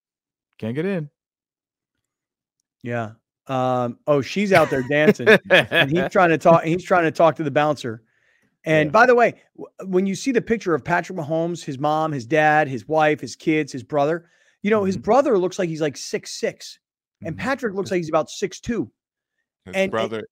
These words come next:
Speaker 3: is an extreme, it appears to be an extreme douchebag and a massive waste that can't do anything correct.
Speaker 2: Well, think about it, dude. Think about it. Your dad was a Major League Baseball pitcher.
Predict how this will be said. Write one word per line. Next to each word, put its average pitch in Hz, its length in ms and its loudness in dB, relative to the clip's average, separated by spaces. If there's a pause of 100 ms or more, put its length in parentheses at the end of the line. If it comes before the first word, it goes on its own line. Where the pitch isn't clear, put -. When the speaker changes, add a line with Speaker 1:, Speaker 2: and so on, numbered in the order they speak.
(300)
Speaker 3:
is 95 160 -18
an 87 160 -16
extreme, 101 560 -12
it 110 220 -12
appears 131 380 -8
to 110 100 -16
be 110 120 -8
an 101 60 -10
extreme 107 680 -10
douchebag 85 680 -10
and 82 120 -16
a 80 80 -12
massive 90 560 -10
waste 87 400 -10
that 80 180 -14 (160)
can't 104 240 -10
do 90 140 -12 (100)
anything 95 480 -10
correct. - 600 -16
Speaker 2:
Well, 208 120 0
think 269 240 -2
about 160 260 -4
it, 123 100 -16
dude. 175 260 -4 (120)
Think 254 120 -6
about 175 140 2
it. 139 40 -12
Your 151 100 -4
dad 175 360 -4
was 214 120 -6
a 196 40 -4
Major 170 340 -4
League 185 140 0
Baseball 143 360 -2
pitcher. 107 380 -12